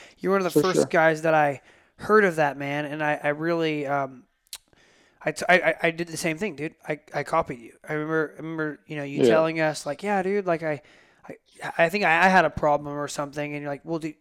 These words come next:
Speaker 1: do you know why?" Or you asked me the question. I'm like, "Uh, no." You're like, "Well, I do this." And I was like, "That makes perfect sense." So on those good days, you know why, like, you keep a record. I, I woke up, I slept good,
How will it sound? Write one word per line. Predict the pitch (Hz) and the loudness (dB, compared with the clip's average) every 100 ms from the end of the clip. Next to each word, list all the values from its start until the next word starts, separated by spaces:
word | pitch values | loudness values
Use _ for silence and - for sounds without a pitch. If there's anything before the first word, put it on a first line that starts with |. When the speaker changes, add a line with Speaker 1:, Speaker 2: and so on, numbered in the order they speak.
| _ | _
Speaker 1:
do | 170 | -8
you | 165 | -6
know | 147 | -6
why?" | 135 127 156 170 165 | -4 0 4 4 2
Or | 147 | 0
you | 147 147 | -4 -4
asked | 156 147 | -2 -4
me | 156 | -8
the | 135 | -8
question. | 165 160 - 147 | -2 -2 -4 -12
I'm | 147 | -8
like, | 143 - - | -8 -8 -4
"Uh, | 190 180 160 _ _ _ _ _ _ | -2 -2 -6 _ _ _ _ _ _
no." | 151 180 226 | -2 0 0
You're | 175 | -2
like, | 151 | -6
"Well, | 175 170 - - _ - | -6 -6 -6 -14 _ -6
I | 180 | -4
do | 196 214 | 0 0
this." | 170 208 - - | 2 0 -2 -10
And | 156 | -8
I | |
was | 147 | -8
like, | 143 _ _ _ - | -10 _ _ _ -6
"That | 160 | -4
makes | 175 165 - | -2 -4 -6
perfect | - - 165 160 - | -10 -6 -4 -6 -10
sense." | - 160 139 - | -6 -6 -6 -10
So | - 156 151 139 - - - - | -4 -2 -2 -6 -16 -20 -20 -4
on | 165 180 | -2 2
those | 170 156 | 2 2
good | 190 190 | 2 2
days, | 175 175 170 156 147 | 4 4 4 0 -4
you | 160 | -6
know | 151 | -4
why, | 151 151 156 147 | 0 2 2 0
like, | 147 - | -4 -6
you | 160 | -16
keep | 147 165 160 | -10 -8 -4
a | |
record. | 156 151 143 | -2 -2 -4
I, | 143 151 156 - | -2 -2 -2 -4
I | 156 | -4
woke | 156 160 165 | -2 -2 0
up, | 170 165 - | 0 0 -8
I | 143 | -12
slept | - 175 165 170 | -6 -2 -2 -2
good, | 170 165 160 156 | 0 2 2 -2